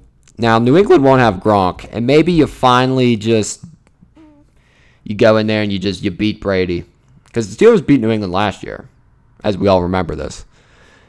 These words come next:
And it, it was just a bizarre nine six in one season. But, you know, classic, winning games they were supposed to win.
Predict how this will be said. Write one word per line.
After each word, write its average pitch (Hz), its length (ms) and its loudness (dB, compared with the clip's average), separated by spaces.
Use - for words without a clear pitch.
And 110 120 -2
it, 90 160 -4
it 117 100 2
was 110 160 -2
just 117 200 -4
a 123 40 -2
bizarre 110 680 4
nine 104 280 0
six 107 280 -2
in 95 100 -4
one 95 220 -2
season. 87 460 -6
But, 92 440 0
you 104 140 -4
know, 80 200 -6
classic, 87 440 -2
winning 101 200 -4
games 95 320 -4
they 98 80 -6
were 90 80 -6
supposed - 340 -6
to 98 80 -6
win. 92 340 -6